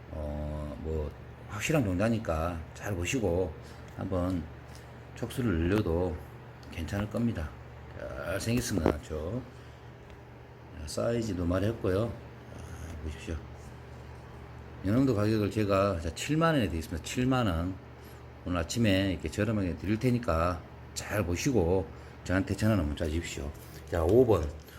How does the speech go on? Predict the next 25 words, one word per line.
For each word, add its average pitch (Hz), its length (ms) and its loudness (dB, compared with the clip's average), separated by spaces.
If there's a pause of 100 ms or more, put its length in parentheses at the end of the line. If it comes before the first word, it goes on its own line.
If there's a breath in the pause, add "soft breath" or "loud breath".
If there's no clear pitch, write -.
(160 loud breath)
오 131 100 6
번 156 140 6
요놈도 151 460 6
공에서 131 380 4
산채에서 113 480 0
배양한 117 340 0
종자인데요. 92 680 0 (300)
이렇게 107 180 -4
보시면 104 640 2
뒤에는 120 240 4
다 95 100 -4
정리가 113 320 6
됐어요. 87 460 2
제가 101 140 2
아까 92 320 0
서두에도 139 360 4
말씀드렸지만 92 800 0 (480 loud breath)
벌브가 117 840 6
있는 98 180 2
거 98 100 0
썩은 127 260 -2
거 117 60 0
다 101 100 -4
제거했습니다. 95 600 -2
자, - 720 -14